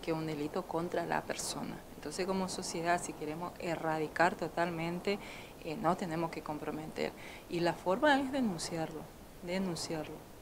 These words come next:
Nosotros, eh, vemos señales claras que, que hay pornografía o, o transmisión de fotografía, pero no nos compete porque no es nuestro familiar, es nuestro compañero de trabajo, no,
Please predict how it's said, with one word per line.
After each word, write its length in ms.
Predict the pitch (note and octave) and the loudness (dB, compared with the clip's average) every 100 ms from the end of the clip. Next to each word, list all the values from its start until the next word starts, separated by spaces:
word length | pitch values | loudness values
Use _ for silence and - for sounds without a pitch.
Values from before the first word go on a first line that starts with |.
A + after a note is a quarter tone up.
| - - - - - - - | -16 -16 -16 -16 -16 -16 -8
Nosotros, 800 | F#3 - F3+ - G3 F#3 E3+ - | -4 2 2 8 12 12 12 8
eh, 360 | G3+ E3 D#3+ D#3+ | 4 6 6 6
vemos 380 | D#3 F#3 F#3+ F3 | 6 6 6 4
señales 600 | - - E3+ F3 E3+ D#3+ - | 2 -2 2 4 4 2 0
claras 500 | E3+ F#3+ A#3 A3 F#3 | 8 12 12 12 6
que, 360 | E3+ E3+ D#3+ | 2 2 2
que 140 | - D3+ | 2 4
hay 160 | D#3+ | 4
pornografía 1120 | - - - E3 D#3 - A3 A#3+ A#3 G#3 E3+ D#3 | 2 -2 -2 0 0 2 4 6 8 8 8 6
o, 320 | E3 D#3 F3 - - - - - - - | 4 4 2 -2 -8 -10 -12 -14 -8 0
o 480 | D#3+ D#3 D#3 - - - - - - - - - | 4 6 4 2 -2 -6 -14 -16 -16 -14 -10 4
transmisión 720 | F3+ E3+ F3 D#3 - G3+ A3 | 6 8 6 4 6 8 8
de 100 | G3+ | 8
fotografía, 800 | F3+ E3+ E3+ F3 - G3 A3 G3 | 6 4 6 6 6 8 10 10
pero 160 | F3 D#3+ | 8 4
no 220 | D#3+ F#3 | 2 2
nos 160 | G3 | 2
compete 560 | - E3+ D#3 A3 B3 G3 | 2 0 6 6 8 6
porque 200 | E3 F3 | 4 0
no 120 | D#3+ | -2
es 80 | E3+ | -2
nuestro 260 | F3 E3+ E3+ | -4 -4 -4
familiar, 480 | E3+ D#3+ D#3+ A3 | -4 -2 4 6
es 60 | A3 | 6
nuestro 220 | F3 E3 | 4 -2
compañero 360 | D#3+ D#3+ D#3+ E3 | -2 -2 -2 0
de 80 | E3 | 0
trabajo, 500 | D#3 D#3+ G3+ A#3 | 4 10 10 8
no, 120 | E3 | 4